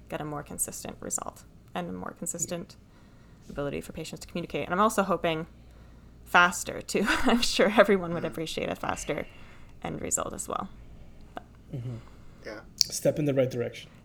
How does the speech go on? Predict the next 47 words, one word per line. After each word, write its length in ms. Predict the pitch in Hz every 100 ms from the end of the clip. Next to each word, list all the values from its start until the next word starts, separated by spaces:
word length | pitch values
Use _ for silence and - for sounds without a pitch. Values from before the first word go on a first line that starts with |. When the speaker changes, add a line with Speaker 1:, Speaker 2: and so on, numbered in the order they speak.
| -
Speaker 1:
Definitely 420 | 226 262 269 240
a 40 |
step 200 | 214 196
in 60 | 202
the 60 | 180
right 140 | 175
direction, 380 | 170 165 156 156
and, 160 | 139
like, 220 | 143 143 -
very, 360 | 180 208 214
um, 340 | 180 160 156 160 - - - - - - - - - - -
it, 200 | - 202 -
it 140 | 190
feels 420 | - 220 233 233
to 160 | - 196
me 160 | 180
like 180 | 170 156
very 280 | - 170 170
science 480 | 165 156 156 151 -
fiction 400 | 170 - 202 208
in, 120 | 170
like, 180 | 151 147
the 80 | 170
best 320 | - 165 -
possible 500 | - 156 - 156 165
way. 380 | - 95 76 - - - -
You 80 | 139
Speaker 2:
Mm. 120 | 135
Speaker 1:
know, 120 | 156 160
of, 100 | 156
like, 140 | 165
this 160 | 208 208
is 80 |
exactly 460 | 202 - 156 170 160
how 160 | 165 151
we 100 | 156
wanna 220 | 156 160
see 180 | - 156
technology 840 | 165 - 147 151 151 165 151 147 -
and, 280 | 143 143
like, 280 | - 131 - - -
<laughs> 180 | - -
biology 800 | 196 185 185 - 285 269 - 277
come 200 | 254 214
together, 480 | 220 202 185 175
right? 260 | 175 175 175
Like, 280 | 175 165